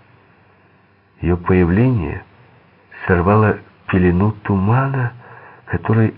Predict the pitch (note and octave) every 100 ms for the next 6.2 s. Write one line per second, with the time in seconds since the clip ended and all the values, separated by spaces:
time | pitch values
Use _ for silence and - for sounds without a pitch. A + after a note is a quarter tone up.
0 | - E2+ D#2+ F2+ F#2+ G#2+ B2 B2 B2 A2
1 | G#2+ G#2+ G#2 G2+ E2+ B1 - - - -
2 | _ _ _ _ _ _ _ _ _ -
3 | - - - - - G3+ G3+ G#3+ F#3 D#3+
4 | - - _ - _ _ _ _ _ _
5 | _ _ G#3+ G3+ G#3 A3+ A3+ A3 - -
6 | D#3